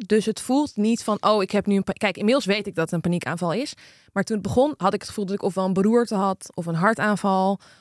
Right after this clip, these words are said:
of een hersenbloeding. Er, die, ehm, je krijgt allemaal fysieke triggers. Dus bijvoorbeeld zweethanden, misselijk. Ik had het gevoel dat ik mijn tong in ging slikken. Koppijn, wazig zien, eh, hyperventilatie, ook dissociatie had ik best wel vaak last van. Dat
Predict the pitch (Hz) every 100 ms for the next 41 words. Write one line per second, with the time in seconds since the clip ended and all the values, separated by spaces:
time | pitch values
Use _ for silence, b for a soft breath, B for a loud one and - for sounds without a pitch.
0 | b 160 160 175 240 208 196 196 185 202
1 | - 185 - - 196 101 196 202 B B
2 | B B B 208 247 233 - 240 240 -
3 | 240 196 247 233 - - 240 247 233 208
4 | 185 - 180 - - 226 240 254 202 202
5 | 202 202 185 190 226 233 226 202 208 -
6 | - 185 175 - - 202 180 180 - 285
7 | 277 240 233 - 220 - 226 208 196 196
8 | b b b 262 247 226 208 214 180 185
9 | 185 180 - - 240 233 220 - b b
10 | 185 175 175 175 208 269 233 240 240 226
11 | 220 214 - - 214 208 202 b b _
12 | 180 196 - 180 208 208 233 - 233 269
13 | - 277 240 254 262 233 240 233 233 -
14 | 220 214